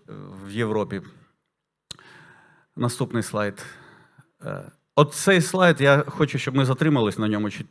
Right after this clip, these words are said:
чуть довше. У двадцять четвертому році зменшилось на одинадцять церков в Україні.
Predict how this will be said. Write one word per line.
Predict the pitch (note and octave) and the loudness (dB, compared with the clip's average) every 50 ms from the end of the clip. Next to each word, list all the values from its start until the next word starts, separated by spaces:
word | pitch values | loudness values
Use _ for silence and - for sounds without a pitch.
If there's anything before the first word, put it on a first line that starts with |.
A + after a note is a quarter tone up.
| - - - | -20 -20 -18
чуть | - - B2+ A2 | -6 -6 -4 0
довше. | G#2+ A2+ G#2+ G2+ - - - - - - - - - - - - | 2 0 0 0 -4 -6 -6 -8 -10 -18 -20 -20 -20 -20 -8 6
У | |
двадцять | B2 C#3+ E3+ E3 F#3 E3 | 8 8 8 8 6 4
четвертому | - - - E3 D#3 D3+ E3 D#3+ D3+ D3 | 4 2 4 4 4 6 6 6 6 8
році | D3 C3+ - - | 6 6 4 2
зменшилось | A#2+ A#2 C3 C#3+ D3+ D3+ - - C3+ C3 B2+ A#2+ - - - _ _ _ _ | 0 4 6 6 6 6 4 2 4 4 4 2 2 -6 -10 _ _ _ _
на | A#2+ B2+ C3 C3 | 0 4 6 6
одинадцять | B2+ B2 C#3 D3 D3+ C#3+ B2+ - - - | 6 4 4 4 4 4 2 2 -2 -2
церков | - - B2 - - C#3+ C3 A#2+ | 0 -4 -4 0 0 0 0 0
в | A#2 | -2
Україні. | A2+ - B2 A2+ A2+ A#2 G#2 F#2+ F#2 F#2 F#2 | -4 -2 -2 -2 0 0 -2 -2 -2 -4 -6